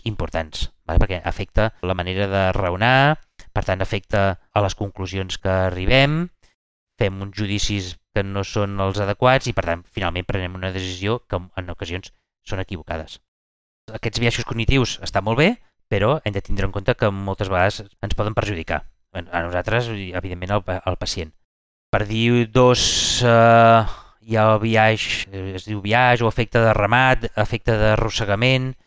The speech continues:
Tu moltes vegades quan has de passar per un lloc, estic parlant, jo què sé, de la muntanya, eh, que un po-, lloc que pugui ser difícil, que pugui haver-hi un desprendiment, que pugui haver-hi, jo què sé, una allau, has de valorar moltes coses. Tens moltes variables.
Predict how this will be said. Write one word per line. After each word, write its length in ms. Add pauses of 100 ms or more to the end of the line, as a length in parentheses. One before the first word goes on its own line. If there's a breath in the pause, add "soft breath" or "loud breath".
(160)
Tu 160
moltes 160
vegades 240
quan 160
has 140
de 80
passar 180
per 160
un 160
lloc, 240 (220)
estic 180
parlant, 400
jo 80
què 140
sé, 80
de 80
la 80
muntanya, 420
eh, 240
que 240
un 160
po-, 160
lloc 220
que 80
pugui 180
ser 160
difícil, 560 (400 soft breath)
que 80
pugui 240
haver-hi 160
un 80
desprendiment, 720
que 80
pugui 300
haver-hi, 580
jo 80
què 140
sé, 20
una 240
allau, 400 (100)
has 220
de 80
valorar 320
moltes 320
coses. 460 (260)
Tens 240
moltes 240
variables. 560